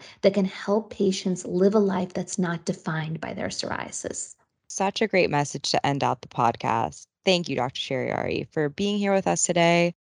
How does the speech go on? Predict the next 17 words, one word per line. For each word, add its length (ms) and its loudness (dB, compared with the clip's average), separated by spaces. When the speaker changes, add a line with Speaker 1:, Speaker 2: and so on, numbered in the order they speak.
Speaker 2:
share 260 0
your 140 0
insights 540 2
on 80 -6
how 140 -6
to 100 -4
live 240 -2
well 320 2
with 140 -4
psoriasis. 920 0
Speaker 1:
Thank 240 0
you 60 -2
so 160 -2
much 160 -2
for 80 4
having 320 4
me. 180 0